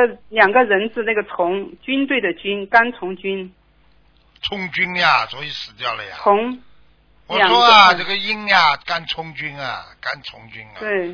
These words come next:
Speaker 2: 不好听的。
Speaker 1: 对。
Speaker 2: 还在下面，
Speaker 1: 我以为他爸。
Speaker 2: 还在下面，好好念。
Speaker 1: 就是还需要多少张小房子？
Speaker 2: 还需要五十六张。嗯。
Speaker 1: 五十六张，因为我昨天又梦到他了。
Speaker 2: 看见不啦？
Speaker 1: 嗯，可能
Speaker 2: 看见不啦？
Speaker 1: 师父，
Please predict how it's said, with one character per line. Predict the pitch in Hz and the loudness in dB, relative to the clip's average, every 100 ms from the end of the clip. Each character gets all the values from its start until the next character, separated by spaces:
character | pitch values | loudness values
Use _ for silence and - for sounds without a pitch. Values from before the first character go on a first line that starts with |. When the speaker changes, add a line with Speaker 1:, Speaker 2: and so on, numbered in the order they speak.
| 175 | -12
Speaker 2:
不 | 202 | -10
好 | 165 160 180 | -2 0 0
听 | 165 160 | -6 -10
的。 | 120 | -12
Speaker 1:
对。 | 107 92 - _ _ _ _ _ _ _ | -14 -14 -20 _ _ _ _ _ _ _
Speaker 2:
还 | 160 208 | -4 2
在 | 220 202 | 2 4
下 | 220 208 | 6 6
面， | |
Speaker 1:
我 | 196 | 4
以 | |
为 | |
他 | 180 | 4
爸。 | 214 | 2
Speaker 2:
还 | |
在 | 180 196 | 2 0
下 | 170 190 | 2 2
面， | 180 165 120 - | 2 -2 -4 -12
好 | 127 123 | -10 -6
好 | 147 | -8
念。 | 151 131 _ _ _ | -8 -14 _ _ _
Speaker 1:
就 | 277 | -8
是 | 277 277 | 0 0
还 | 240 226 247 | 2 2 2
需 | - 277 | 0 2
要 | 254 | 2
多 | 226 233 | 2 -2
少 | |
张 | 214 220 | 0 -4
小 | 214 170 | -4 -6
房 | 175 185 | -4 -10
子？ | - 170 165 _ _ _ _ _ | -12 -16 -16 _ _ _ _ _
Speaker 2:
还 | - 190 202 | 0 0 2
需 | - 220 | -2 2
要 | 214 208 202 | 4 6 4
五 | 170 156 | 2 -6
十 | 190 | -4
六 | 208 202 | 0 0
张。 | 165 190 170 - - - _ _ | 4 2 2 -10 -20 -20 _ _
嗯。 | 110 101 95 _ _ _ - _ | -20 -20 -20 _ _ _ -20 _
Speaker 1:
五 | 208 | -16
十 | - | -4
六 | 269 247 | -2 2
张， | 247 247 | 2 4
因 | 311 | 2
为 | 320 | 4
我 | 285 240 | 4 2
昨 | 240 220 | 4 2
天 | 254 294 | 2 0
又 | 277 | 2
梦 | 269 254 | 2 4
到 | 233 | 2
他 | - 202 208 | 4 4 6
了。 | 190 180 - | 4 2 -12
Speaker 2:
看 | - 151 | -8 -4
见 | 151 | -2
不 | 147 | 2
啦？ | 147 135 107 | 4 4 2
Speaker 1:
嗯， | - | -10
可 | - | -8
能 | 196 | -2
Speaker 2:
看 | 170 | 0
见 | 170 | 0
不 | 160 | 2
啦？ | 165 147 117 | 4 4 2
Speaker 1:
师 | 247 | -2
父， | 262 | -2